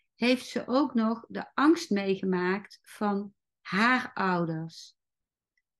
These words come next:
Dus dat zat ook gekoppeld aan die enorme knal van het bombardement. Dus die moeder was bang voor alle knallen. Dus steeds als er een hard geluid kwam, reageerde ze met enorm veel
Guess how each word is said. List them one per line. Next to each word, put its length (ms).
Dus 280
dat 240
zat 320
ook 300
gekoppeld 1080
aan 520
die 200
enorme 680
knal 680
van 260
het 160
bombardement. 1120
Dus 200
die 180
moeder 400
was 260
bang 440
voor 280
alle 320
knallen. 460
Dus 200
steeds 380
als 260
er 140
een 140
hard 320
geluid 500
kwam, 300
reageerde 580
ze 160
met 320
enorm 640
veel 560